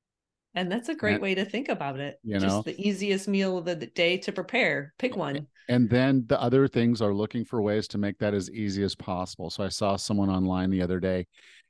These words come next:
Speaker 2: and he was talking, he was, it, it was a business thing. It wasn't, it wasn't even a diet thing. It was a
Speaker 1: Mm-hmm.
Speaker 2: business thing.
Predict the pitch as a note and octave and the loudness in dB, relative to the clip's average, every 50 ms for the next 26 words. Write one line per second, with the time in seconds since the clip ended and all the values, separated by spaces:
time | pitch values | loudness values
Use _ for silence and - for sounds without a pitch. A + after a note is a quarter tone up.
0 | _ _ - A2 G#2 G2 G2 F#2+ F#2+ F#2 F#2+ G2+ - A#2 G#2+ G2+ F#2 - - G#2 | _ _ -2 0 0 2 2 0 0 -2 -2 -2 0 0 0 0 0 0 2 2
1 | G2+ G2 - - G#2+ G2+ G2+ - G2+ G2 G#2+ G2 - - - C#3+ - - C#3+ C3+ | 2 2 0 -2 -2 -2 -2 -2 -2 -4 -4 -4 -4 -4 -2 -2 2 4 4 4
2 | A2+ A2 F#2+ F#2 A2 G2+ F#2 G2+ F2 E2 - - - F#2 F2 F2+ F2 F#2 G#2+ A2+ | 6 4 4 4 4 4 2 0 -2 -4 -6 -6 -6 -4 -4 -4 -2 0 2 2
3 | A2 A#2+ B2 - A#2+ A#2 A#2+ C3+ C3+ D3 D3 C#3 B2 A#2 G2+ A2 G2 G#2 G#2+ F#2 | 4 4 2 2 2 4 4 4 4 4 2 4 2 2 0 0 -2 -2 -2 -4
4 | - - _ F2+ E2 E2 E2+ - - - - - _ _ - G2+ G2 G#2 G2 F2+ | -6 -8 _ -12 -10 -10 -12 -14 -14 -20 -20 -20 _ _ 0 2 2 2 4 4
5 | A#2 A2+ A2 G2+ G#2 F2+ - - - F2+ D#2+ D#2+ E2+ | 4 4 6 4 2 2 0 -2 -4 -4 -4 -4 -8